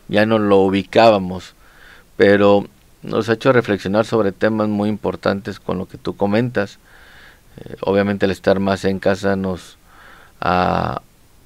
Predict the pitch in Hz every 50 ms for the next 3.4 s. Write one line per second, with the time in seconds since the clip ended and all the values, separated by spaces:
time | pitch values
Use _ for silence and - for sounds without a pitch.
0 | _ _ - 92 92 98 104 101 98 - - 92 87 85 82 85 82 82 82 -
1 | - - _ _ _ - 92 90 90 92 95 98 98 98 98 95 95 95 92 -
2 | 90 92 90 87 87 - - - 87 90 87 - - 92 98 110 120 117 107 107
3 | 101 92 82 - - 95 98 92